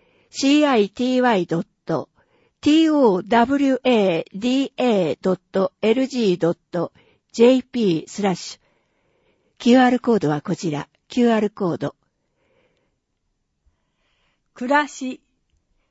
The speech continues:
Speaker 2: 平日に時間が取れない女性へ。マンモサンディ、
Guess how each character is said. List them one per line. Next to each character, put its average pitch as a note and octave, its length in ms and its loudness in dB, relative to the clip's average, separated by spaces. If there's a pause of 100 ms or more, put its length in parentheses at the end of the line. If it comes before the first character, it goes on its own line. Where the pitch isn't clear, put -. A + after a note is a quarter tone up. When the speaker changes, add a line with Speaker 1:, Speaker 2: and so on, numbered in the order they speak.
(280)
Speaker 2:
平 D#4 220 -2
日 D4 360 -6
に C#4+ 300 -2 (160)
時 B3 140 -8
間 D4+ 240 0
が D4+ 120 -2
取 C#4+ 220 -6
れ D#4+ 60 0
な D4 160 0
い G#3+ 80 -2
女 F3+ 160 -6
性 G3+ 280 -6
へ。 G3 200 -8 (840)
マ C4+ 200 4
ン D4+ 80 4
モ D#4 80 2
サ D#4 240 0
ン C#4 100 0
デ E3+ 100 -6
ィ、 E3+ 180 -10